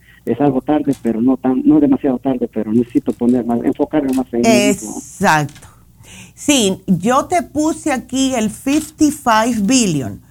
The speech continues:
Speaker 2: porque es uno al día, te lo tomas por la mañana y ya tienes probiótico por todo el día.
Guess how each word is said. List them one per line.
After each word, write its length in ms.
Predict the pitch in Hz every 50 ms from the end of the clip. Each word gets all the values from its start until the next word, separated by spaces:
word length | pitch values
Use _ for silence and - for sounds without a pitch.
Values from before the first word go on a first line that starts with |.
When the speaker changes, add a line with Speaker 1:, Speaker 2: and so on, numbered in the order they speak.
| - - - - _ -
Speaker 2:
porque 460 | - 240 240 240 240 226 - - 240
es 200 | 247 247 247 - -
uno 360 | - 262 277 294 294 285 311 302
al 140 | 285 233
día, 320 | 214 247 226 214 208 202 196
te 120 | 247 233
lo 140 | 214 185 180
tomas 340 | - 190 185 240 285 285 285
por 200 | - 311 294 277
la 120 | 285 277
mañana 480 | 285 277 277 269 254 233 233 233 240 226
y 60 | 202
ya 140 | 226 226 220
tienes 320 | 220 214 214 220 226 233 220
probiótico 720 | - 254 240 226 214 220 190 180 190 190 226 - 226 -
por 220 | - 190 170 -
todo 320 | - - 139 98 92 95 123
el 140 | 190 185 190
día. 300 | 240 247 220 175 -